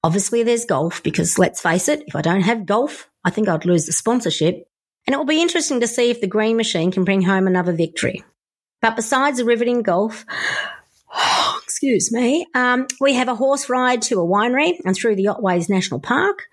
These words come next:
We have a fishing charter, a winery tour, and we have surfing in Torquay. The official Red Activities Icebreaker, sponsored by Prida, Myer Timber and Vector Automation, is being held on Monday evening at nineteen fifteen, which is part of the historic Federal Mill.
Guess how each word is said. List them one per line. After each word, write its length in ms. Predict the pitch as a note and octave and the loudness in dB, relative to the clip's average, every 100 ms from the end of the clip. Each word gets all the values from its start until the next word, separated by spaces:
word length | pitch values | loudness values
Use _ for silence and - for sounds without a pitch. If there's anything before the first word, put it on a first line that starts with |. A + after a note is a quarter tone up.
| - - - | -20 -18 -4
We 100 | B3+ | 0
have 140 | A3 | 0
a 40 | E3+ | 0
fishing 360 | - B3 B3+ | -2 0 0
charter, 520 | B3 B3+ B3+ B3+ B3+ C4 - | 0 0 2 2 0 -4 -6
a 40 | E3+ | -2
winery 400 | F3 G3+ A#3 A#3 | 0 2 0 -2
tour, 460 | - D#3+ F3 G3+ - _ _ _ | -2 0 0 -2 -8 _ _ _
and 320 | A#3 G3+ G3+ | 0 2 2
we 100 | G3 | 0
have 80 | F#3+ | 0
surfing 420 | F3+ F#3+ F3+ F#3+ | 0 2 2 2
in 120 | F3+ F3+ | 2 2
Torquay. 600 | F3+ E3 F3 C#3 C#3 - _ _ _ _ _ _ | 0 0 0 0 -2 -6 _ _ _ _ _ _
The 60 | B3 | -4
official 320 | A3+ D#4 E4 | 0 0 2
Red 160 | D4 C4 | 2 2
Activities 460 | B3+ - A#3+ A#3 | 0 -2 0 2
Icebreaker, 540 | G#3 G3+ - F#3+ F#3+ G3 | 2 2 0 0 0 0
sponsored 340 | - G3+ F#3+ | 0 0 0
by 80 | F#3+ | -2
Prida, 640 | F#3 G3 F3+ G3 G#3 A3 | 0 0 0 0 -2 0
Myer 240 | F#3+ G#3 | 0 2
Timber 320 | G3+ - F#3+ F#3 | 0 0 2 2
and 100 | E3+ | 0
Vector 220 | E3+ - | 0 -2
Automation, 800 | E3+ D#3+ E3 F#3 - - F#3+ G#3 - - | 0 2 2 2 0 -2 -2 -4 -8 -6
is 140 | G3 | -2
being 200 | A#3+ A#3+ | 0 0
held 220 | A3+ A#3+ | 0 2
on 140 | A#3 A3+ | 2 2
Monday 300 | A3 A3+ G3+ | 2 0 0
evening 360 | G3 G3 F#3+ | 0 2 2
at 100 | F3+ | 0
nineteen 460 | G3 F3+ F#3 F#3 F#3+ | 0 2 2 2 0
fifteen, 640 | F#3+ F#3 F#3 E3+ D#3 D#3+ E3+ - - - - | 0 -4 0 0 2 2 0 -8 -20 -20 -2
which 200 | A#3+ A3 | 0 2
is 100 | G#3 | 0
part 340 | - A3+ A3+ | -2 0 2
of 120 | A3 | 2
the 60 | F#3+ | 0
historic 520 | F#3 F#3 - E3 E3+ | 0 0 0 0 0
Federal 300 | - D#3+ D#3+ | -2 0 2
Mill. 320 | E3 C#3+ C3 | 2 2 0